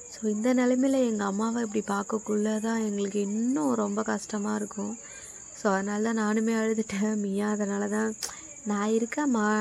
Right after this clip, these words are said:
உன் அப்பா நான் இருக்கேன், நீ அழாத" அப்படின்னு சொல்லி எனக்கு கொஞ்சம் ஆறுதல் சொல்லுச்சு. சரி, நல்ல நல்லதுமா அழக்கூடாது அப்படின்ட்டு நானும் அப்படியே மைண்டை மாத்திட்டு பசங்களுக்காக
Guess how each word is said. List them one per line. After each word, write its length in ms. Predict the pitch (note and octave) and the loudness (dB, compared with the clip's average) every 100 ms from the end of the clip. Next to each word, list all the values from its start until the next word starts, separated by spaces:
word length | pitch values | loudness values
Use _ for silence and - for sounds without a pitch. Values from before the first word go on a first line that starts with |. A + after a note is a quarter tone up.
| G3+ - - - - | -2 -6 -16 -12 0
உன் 180 | G#3 G3+ | 2 2
அப்பா 280 | G3 - A#3 | 0 0 0
நான் 280 | G#3+ G#3 G#3 | 0 0 -2
இருக்கேன், 420 | G#3+ - G#3 G3+ G3 | -2 -2 -2 -2 -4
நீ 100 | G3 | -4
அழாத" 460 | F#3 F#3 G3+ G#3 F#3+ F#3 F#3 G3 - - - - - | -4 -4 -2 -2 -4 -4 -6 -10 -16 -16 -18 -18 -8
அப்படின்னு 380 | G3+ F#3+ G3+ G#3 | -4 -2 -2 -4
சொல்லி 320 | G#3 G3+ G3+ G#3+ | -2 -2 0 0
எனக்கு 260 | G3+ G3+ | -2 -4
கொஞ்சம் 460 | G3 F#3+ G3+ F#3+ F#3+ F#3+ F3 - | -4 -4 -4 -4 -4 -6 -8 -4
ஆறுதல் 460 | G3+ G#3+ A3 A3 | -2 0 -2 -2
சொல்லுச்சு. 440 | - G3+ G3+ - G#3 G#3+ - - - - - - - - - | -4 -4 -4 -4 -6 -6 -14 -18 -16 -16 -16 -16 -18 -18 -16
சரி, 320 | - A3+ A3 A3 | -4 0 2 2
நல்ல 280 | G#3 G3 G#3 | 0 0 0
நல்லதுமா 560 | A3+ A3+ A3 A3 A3 A3+ A3+ | 2 2 2 2 2 4 2
அழக்கூடாது 640 | G#3+ A3 A3+ A#3 A3 G#3+ | 2 2 0 2 0 4
அப்படின்ட்டு 480 | G#3+ G#3+ G#3+ G3+ A3+ A3+ G#3+ G3+ G#3 A3 - | 4 4 2 2 2 2 0 -2 -6 -8 -4
நானும் 340 | G#3 G3 G#3 | -4 -2 -2
அப்படியே 220 | G#3 G#3+ | 0 0
மைண்டை 360 | G3+ G#3 G#3 G#3+ | 0 -2 -2 -4
மாத்திட்டு 460 | G3+ G3+ G#3+ G3+ A3+ A#3+ - - - - | -4 -4 -4 0 -2 -2 -12 -16 -16 -8
பசங்களுக்காக 720 | G3+ - G3+ G3+ G3 G3 F#3+ | -6 -4 -4 -4 -4 -4 -2